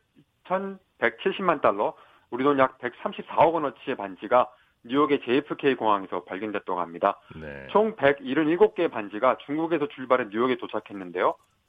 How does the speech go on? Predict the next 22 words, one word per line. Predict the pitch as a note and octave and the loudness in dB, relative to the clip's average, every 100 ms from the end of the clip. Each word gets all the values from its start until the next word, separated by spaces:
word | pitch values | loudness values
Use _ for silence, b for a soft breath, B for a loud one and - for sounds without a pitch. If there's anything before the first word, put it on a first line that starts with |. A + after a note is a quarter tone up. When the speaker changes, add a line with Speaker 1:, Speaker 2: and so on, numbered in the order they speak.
| - | -8
Speaker 1:
이 | C#3+ | -2
목록에는 | C#3 C#3+ E3+ D#3 D#3 F3 | 2 2 2 2 2 0
이 | E3+ - - | -2 -8 0
메이저리그, | A2+ C#3 C#3+ A#2+ G#2+ C#3+ | 0 4 2 2 -2 -2
엔에프엘, | G2+ A#2 - B2 C#3 E2 | 0 0 0 0 0 0
엔비에이, | G2+ G#2+ A#2 G2+ F2 | -6 -4 0 0 -2
또 | - G2 | -8 -4
엔에이치엘 | A#2 B2+ - A#2 G#2+ G#2+ | -2 -4 -4 -2 -2 0
등 | C#3 D#3 B _ _ | -4 -4 B _ _
북미 | - B2+ C#3+ | -6 -2 -2
사 | - G#2+ | 0 -2
대 | C3 | -2
프로스포츠와 | - D3 D3 - B2+ - A2+ | -2 -4 -4 -6 -6 0 -2
더불어서 | G#2+ G2+ G2 F#2 A#2 A#2 b b - | -2 -4 -6 0 -2 -2 b b 0
대학 | B2 C#3+ | 2 2
스포츠 | - C#3 - - | -2 -10 -8 -6
엔씨에이에이 | - C3 C#3+ E3+ D3 C3 B2 A2+ | -4 -4 -2 2 2 2 0 -2
종목 | A2 A2 G#2+ | -2 -2 -2
위조 | G#2+ A#2+ | -6 -6
챔피언 | - B2+ A#2+ G#2 | -6 -8 -6 -4
반지가 | F#2+ F2+ G2 F#2 | -6 -8 -8 -8
있었습니다. | - - F#2+ E2 F#2 F#2 | -8 -20 -20 -4 -2 -2